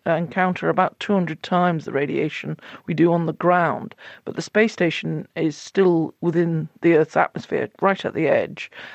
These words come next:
so they are still partly protected by the Earth's magnetic field.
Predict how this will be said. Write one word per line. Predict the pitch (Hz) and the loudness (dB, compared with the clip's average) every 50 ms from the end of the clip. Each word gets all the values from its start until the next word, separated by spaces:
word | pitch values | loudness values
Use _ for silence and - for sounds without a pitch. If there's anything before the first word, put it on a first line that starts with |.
| - - - | -20 -20 -20
so | - - - 202 185 180 175 160 - - - - - _ _ - | -12 -2 0 2 4 4 4 2 -2 -6 -18 -20 -20 _ _ -4
they | 143 165 190 190 | 0 2 4 6
are | 190 190 180 175 - - | 6 4 4 2 0 -6
still | - - - 220 185 | -4 0 2 2 2
partly | 160 - - 190 180 160 - | 0 0 0 0 0 0 0
protected | 165 - - 165 - - 202 - - - - - - - | -2 -4 -4 -4 -2 0 0 0 -2 -4 -6 -6 -2 -2
by | 156 | -2
the | 147 - 156 | 0 0 0
Earth's | 175 180 175 - - | 0 0 0 -2 -4
magnetic | - 175 156 - - - - - - - | -6 -6 -6 -6 -6 -8 -6 -6 -8 -10
field. | - - 147 127 123 123 127 - - | -8 -6 -4 -4 -4 -4 -6 -10 -14